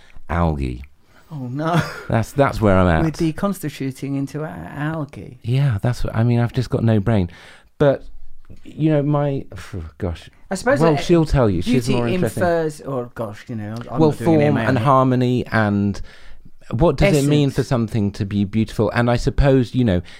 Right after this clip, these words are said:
Speaker 1: can something, I suppose, yeah, wh-, where does it come from exactly? And I suppose that would be related to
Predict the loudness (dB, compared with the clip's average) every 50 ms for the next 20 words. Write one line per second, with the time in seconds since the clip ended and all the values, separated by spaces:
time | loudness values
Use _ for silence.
0 | -6 -2 0 0 0 0 0 0 0 0 0 0 0 2 2 2 2 0 0 -4
1 | -8 -12 -20 -20 -20 _ _ -20 -20 -20 -20 -20 -20 -20 -20 _ _ _ _ _
2 | -20 -20 -20 -20 _ _ _ _ _ _ _ _ _ _ _ -20 -20 -20 -20 -20
3 | -20 _ _ _ _ _ _ _ _ _ _ _ _ -8 -4 -2 0 0 0 0
4 | 2 2 2 4 4 4 2 0 -2 -6 -4 0 2 2 4 2 2 0 -2 -4
5 | -4 -2 0 2 2 2 2 2 0 0 0 -2 -4 -6 -14 -8 -4 0 0 0
6 | 0 0 0 2 2 2 2 0 0 -2 -2 -2 -4 -2 0 2 2 0 0 0
7 | 0 0 0 0 -2 0 2 2 2 2 2 0 -2 -2 -2 -2 -2 -2 0 0
8 | 2 2 2 2 0 0 -2 -4 -8 -8 -6 -4 -2 0 0 0 -2